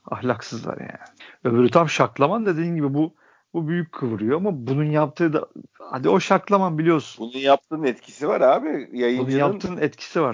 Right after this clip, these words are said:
Speaker 1: tabii.
Speaker 2: yayıncının yorumcusu sonuçta. Ulaşabildiği
Speaker 1: Utanmaz herif.
Speaker 2: insan sayısı fazla yani.
Speaker 1: Ya işte insan üzülüyor abi, elinden bir şey gelmiyor. Hep söylüyoruz yani, Beşiktaş yöneticisi açacak telefon. Her, herkese ulaşacak abi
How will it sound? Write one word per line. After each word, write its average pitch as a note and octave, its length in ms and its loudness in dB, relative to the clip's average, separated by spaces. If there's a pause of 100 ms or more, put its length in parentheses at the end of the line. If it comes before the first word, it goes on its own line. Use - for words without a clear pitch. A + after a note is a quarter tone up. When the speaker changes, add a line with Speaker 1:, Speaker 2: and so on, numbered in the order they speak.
Speaker 1:
tabii. C3 140 -4 (180)
Speaker 2:
yayıncının C3+ 540 -4
yorumcusu G3 580 2
sonuçta. A2 420 -12 (180)
Ulaşabildiği B2 580 2
Speaker 1:
Utanmaz B2 200 2
herif. C#3 120 -4
Speaker 2:
insan D3 180 2
sayısı C3+ 380 -6
fazla B2+ 400 -4
yani. G#1 180 -12 (300)
Speaker 1:
Ya - 340 2
işte - 280 -8
insan A2 360 2
üzülüyor A2 460 4
abi, G#2+ 140 2
elinden A2 420 0
bir - 40 -6
şey G#2+ 180 -4
gelmiyor. - 640 -4 (260)
Hep A#2 220 -6
söylüyoruz B2+ 540 4
yani, A2+ 320 0
Beşiktaş B2+ 360 0
yöneticisi B2+ 600 0
açacak C3+ 440 2
telefon. A#2 380 2 (260)
Her, C3+ 320 2
herkese C#3 540 0
ulaşacak C3 500 0
abi A2 220 -2